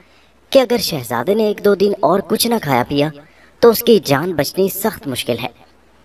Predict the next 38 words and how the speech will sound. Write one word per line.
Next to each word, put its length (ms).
उसे 240
खिलाने 400
पिलाने 320
की 140
हज़ार 460
कोशिशें 480
की 160
गई, 160
मगर 280
कोई 280
कोशिश 380
कामयाब 420
ना 80
हुई। 200
बादशाह 400
का 140
एक 180
वज़ीर 380
बड़ा 280
दाना 420
और 80
अक्लमंद 380
था। 160
उसने 260
बादशाह 360
से 140
कहा, 240
"जहाँ 360
पना, 280
एक 160
तदबीर 360
इस 160
गुलाम 320
के 140
जहन 240
में 140
आई 140
है, 160